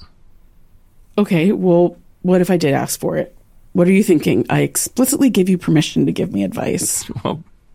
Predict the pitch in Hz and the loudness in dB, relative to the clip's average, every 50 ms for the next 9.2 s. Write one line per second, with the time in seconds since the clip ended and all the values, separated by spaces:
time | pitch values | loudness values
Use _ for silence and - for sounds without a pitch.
0 | - - - 76 - - - - - - - 95 117 123 - - 123 117 113 107 | -20 -20 -18 -14 -10 -6 -8 -8 -8 -8 -6 -4 -2 -2 -2 -2 -2 -2 -2 0
1 | 101 101 101 104 - - - 117 110 - 226 247 196 175 170 - - 202 190 165 | -2 -2 -4 -6 -8 -10 -10 -8 -4 0 0 2 2 0 -2 -4 -4 -2 0 0
2 | 165 156 - - 170 170 170 - - 156 - - - - - - - - - - | 0 -2 0 0 2 2 2 0 -2 -4 -8 -14 -20 -20 -20 -20 -20 -20 -20 -20
3 | - - - - - - _ _ _ - - - - - _ _ _ _ _ _ | -20 -20 -20 -20 -20 -20 _ _ _ -20 -20 -20 -20 -20 _ _ _ _ _ _
4 | _ - - 104 113 104 95 104 104 - - 110 - - - 143 - - 110 - | _ -8 -4 -2 -2 0 0 0 -2 -2 -4 -6 -6 -6 -10 -10 -10 -12 -12 -12
5 | - - - - - - _ _ _ _ - _ _ _ _ _ _ _ - - | -14 -20 -20 -20 -20 -20 _ _ _ _ -20 _ _ _ _ _ _ _ -20 -20
6 | _ _ - _ _ - - - - 123 117 120 113 117 110 - - 113 - - | _ _ -20 _ _ -20 -20 -16 -8 -4 -2 -2 0 0 -2 -2 -4 -6 -4 -2
7 | - 110 107 107 101 - 113 107 104 - - 120 113 120 123 - - - 127 127 | 0 2 2 2 0 -2 -4 -4 -4 -2 -2 -2 -2 -2 -2 -4 -4 -2 0 0
8 | 120 117 113 110 101 104 101 92 95 98 117 120 117 107 - - - - 120 - | 2 2 2 2 0 0 0 -2 -2 -2 -2 -2 -4 -4 -6 -10 -16 -16 -10 -6
9 | - 101 - - | -6 -6 -6 -8